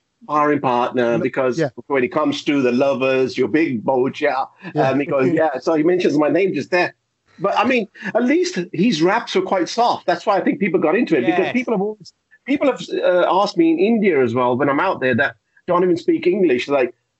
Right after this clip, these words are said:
Speaker 1: "What are the words he's saying there? Because this is what I think he's saying." And they have their interpretation of what he's saying. And I'm like, "Dude, some of the stuff we don't even know, and we understand completely." So, but it's so nice that people try to, uh, sing along to his raps, because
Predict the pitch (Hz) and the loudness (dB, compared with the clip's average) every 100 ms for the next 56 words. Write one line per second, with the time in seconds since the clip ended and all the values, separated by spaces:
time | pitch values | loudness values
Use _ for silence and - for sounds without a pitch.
0 | _ - 165 190 180 160 160 180 156 147 | _ -2 0 2 2 2 2 2 0 0
1 | 175 175 135 120 127 143 127 165 160 135 | 0 2 2 0 0 0 0 0 0 0
2 | 135 139 147 135 135 - 165 147 123 147 | 0 0 -2 -4 -8 -2 -2 0 0 0
3 | 143 160 165 147 170 165 160 - 156 160 | 0 0 0 0 0 2 0 0 -2 -2
4 | 170 151 165 175 151 127 139 139 127 185 | -4 -2 -2 -2 -2 0 0 0 0 0
5 | 190 139 131 131 127 - _ 185 156 113 | 0 0 0 0 -2 -8 _ 0 0 -2
6 | _ _ - 165 180 165 - 151 - 113 | _ _ -6 -2 0 -2 -2 -4 -4 -2
7 | 165 185 156 131 117 117 117 113 - 123 | 0 2 2 2 2 2 2 2 0 0
8 | 156 160 135 120 - 147 139 - 127 147 | 2 2 0 -2 -2 0 0 0 -2 0
9 | 165 131 110 - 143 139 - _ _ 185 | 0 0 -4 -2 -2 -2 -6 _ _ -2
10 | 175 233 208 180 233 240 160 160 196 180 | 0 0 2 2 2 0 -2 -2 -4 -2
11 | 185 160 160 143 - 139 131 - 170 147 | 0 0 0 -2 -2 0 0 2 2 2
12 | 151 160 123 - _ - 135 127 220 196 | 2 2 0 -4 _ -2 0 0 0 -2
13 | - - - 269 | -2 -4 0 0